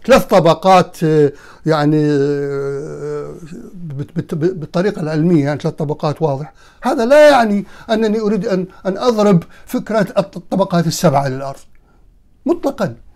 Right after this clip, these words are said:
ليس القصد، هذا معتقد له شأنه وله وضعه الخاص، جاء من تلك الأزمان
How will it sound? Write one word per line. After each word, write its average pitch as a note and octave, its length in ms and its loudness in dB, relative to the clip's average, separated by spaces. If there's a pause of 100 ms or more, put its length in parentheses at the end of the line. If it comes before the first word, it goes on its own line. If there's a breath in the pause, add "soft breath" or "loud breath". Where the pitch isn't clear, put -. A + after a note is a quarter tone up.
(600)
ليس C#4+ 200 2
القصد، G3+ 440 -6 (200)
هذا F#3+ 280 2
معتقد F#3+ 580 -4 (160)
له D#3+ 320 -4
شأنه B3+ 600 -4 (100)
وله G3+ 220 0
وضعه A3 540 -2
الخاص، G#3+ 420 -4
جاء G#3+ 520 -4
من F#3 460 -6
تلك F#3+ 220 -10
الأزمان F3 640 -4